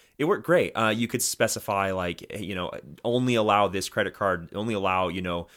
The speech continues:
two hundred dollars per month to be pulled from this credit card number or whatever. I just used it that one time, and it worked like a champ, and we got the map. It did get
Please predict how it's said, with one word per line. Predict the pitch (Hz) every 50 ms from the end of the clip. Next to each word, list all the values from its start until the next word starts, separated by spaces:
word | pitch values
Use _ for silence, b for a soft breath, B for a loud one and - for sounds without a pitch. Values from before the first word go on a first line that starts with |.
| B B B _
two | - - 131 117
hundred | 110 104 98
dollars | 95 92 92 90 92 90
per | - - 101
month | 90 87 85 87 85 -
to | -
be | 92 90
pulled | 85 - - - 90 90
from | - - 90 87
this | 85 82 -
credit | - 90 87 80
card | - - 90 85 80
number | 85 85 82 80 85 80
or | - 82 82
whatever. | 80 78 80 76 78 80 78 71 78 76 80 - b b b b b b _
I | - 92 104
just | 95 92 - -
used | 92 87 -
it | 92 -
that | - 80 55
one | - 85 82 80
time, | - - 85 82 82 82 80 -
and | - 87
it |
worked | 85 85 95 98 -
like | 101 95
a | -
champ, | - - - 117 139 170 - - _
and | 90 90 87 85
we | 85 87
got | 80 - 87 87 95 -
the | -
map. | 82 82 92 107 127 - B B B B B B
It | - 113
did | 101 147 147 156
get | 117 117 - 98